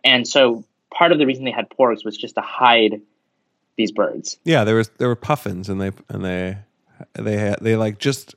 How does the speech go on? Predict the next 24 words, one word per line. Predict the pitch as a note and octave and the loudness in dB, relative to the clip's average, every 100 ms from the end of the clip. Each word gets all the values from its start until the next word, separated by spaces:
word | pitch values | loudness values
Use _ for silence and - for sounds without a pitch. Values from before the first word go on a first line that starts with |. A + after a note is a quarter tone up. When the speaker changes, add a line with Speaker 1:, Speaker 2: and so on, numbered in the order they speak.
| _ | _
Speaker 2:
modified | G#2+ A2+ C#3 - C#3 D3 D3 | -4 0 0 2 2 2 2
them, | E3 E3+ | 0 2
or, | A#2+ G#2+ | 2 2
like, | G#2 G2+ | 0 -2
in | A2 | -2
the | G#2+ | -2
really, | A2+ A#2+ A#2 A2+ A2 G#2+ - - | 0 0 0 0 -2 -2 -6 -6
uh, | G#2+ G#2 G2+ | -4 -2 0
wide | G#2+ A#2 A#2+ | 2 2 2
shots, | - C#3 D3+ - - | 2 2 2 -2 -6
they're | A#2 G#2+ | -2 0
like, | G#2 G2+ - _ _ | -2 -4 -10 _ _
you | A#2+ | -4
know, | F#2+ | -4
it | G2 | -4
just | G#2+ F#2+ | -8 -6
looks | A2 - | -6 -4
like | G#2 | -4
a | G2 | -2
porg, | - G#2+ A#2+ - _ _ _ | 2 2 2 -6 _ _ _
but | C3+ | -8
they're | G#2+ G2 A#2+ - | -6 -4 -8 -2
Speaker 1:
<laughs> | E3+ - G3 - F#3+ - _ _ _ - G3+ | -2 2 2 4 2 -2 _ _ _ -2 -2
Right. | A#2+ | -2